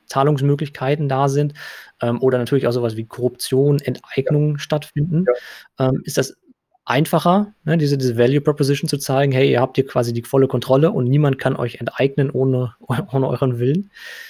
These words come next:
Speaker 1: Ähm, aber jetzt in, in Europa wird, wird diese Value Proposition nicht, nicht funktionieren. Ja, und ich glaube, da muss man sich auch sehr viele Gedanken machen und dann kommt man halt schnell wieder in Währungsstabilität und so weiter,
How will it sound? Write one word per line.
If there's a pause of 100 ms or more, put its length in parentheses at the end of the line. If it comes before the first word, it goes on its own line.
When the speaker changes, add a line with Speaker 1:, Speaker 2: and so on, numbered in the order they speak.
(200)
Speaker 1:
Ähm, (140)
aber
jetzt (280)
in,
in
Europa
wird, (180)
wird
diese
Value
Proposition
nicht,
nicht
funktionieren. (600)
Ja,
und
ich
glaube,
da
muss
man
sich
auch
sehr
viele
Gedanken
machen
und
dann
kommt
man
halt
schnell
wieder
in
Währungsstabilität
und
so
weiter,